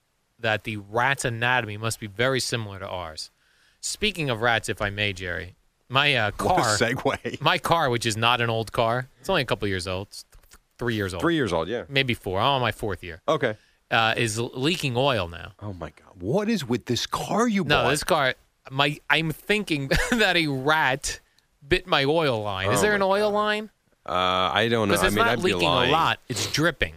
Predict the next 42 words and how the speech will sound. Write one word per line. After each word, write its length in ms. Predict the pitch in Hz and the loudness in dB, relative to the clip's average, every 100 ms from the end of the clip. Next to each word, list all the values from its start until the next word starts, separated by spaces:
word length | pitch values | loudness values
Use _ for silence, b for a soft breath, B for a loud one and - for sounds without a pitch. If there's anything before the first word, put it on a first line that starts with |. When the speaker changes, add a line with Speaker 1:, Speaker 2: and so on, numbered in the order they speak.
| 90 | 0
Speaker 2:
I 140 | 117 | 2
would 100 | 120 | 2
be 100 | 110 | 0
lying 280 | 101 90 85 | 2 2 2
if 120 | 80 | 0
I 60 | 80 | 0
knew 160 | 80 | 0
that. 160 | 71 64 | -2 -2
I 80 | 85 | 0
don't 140 | 82 | 0
know 60 | 76 | -2
the 120 | 73 | -6
answer 160 | 69 - | -8 -2
to 40 | |
Speaker 1:
I'm 80 | 160 | 0
gonna 140 | 202 - | 2 2
Speaker 2:
that. 60 | |
I 40 | 143 | 2
Speaker 1:
take 80 | 165 | 2
a 20 | |
Speaker 2:
changed 320 | 143 147 131 | 2 0 2
oil. 320 | 151 143 147 147 | 2 2 0 0
I've 200 | 104 104 | -2 0
never, 480 | 113 104 107 101 85 _ _ _ | 0 2 0 0 -4 _ _ _
you 120 | 104 | -2
know, 280 | 92 85 82 73 _ _ - - _ | 0 0 -4 -14 _ _ -20 -20 _
taken 220 | 120 104 | -4 -2
it 40 | 92 | -2
apart. 400 | - - 95 78 - | -2 0 0 -2 -4
Speaker 1:
Yeah. 380 | 131 123 90 85 - _ _ | 0 2 0 -4 -16 _ _
I'm 180 | 135 180 | 0 2
taking 280 | 190 180 156 | 0 2 -2
it 120 | 135 | 0
to 120 | 143 | 0
the, 460 | 120 117 110 107 107 | 2 2 2 0 -2
to 140 | 123 | -4
the 140 | 110 107 | -4 -6
mechanic 460 | 104 147 139 110 - | -2 2 0 -2 -4
today. 320 | 117 120 123 | 0 2 2
Just 200 | 123 - | -2 0
to, 100 | 131 | 0
I, 120 | 127 | 0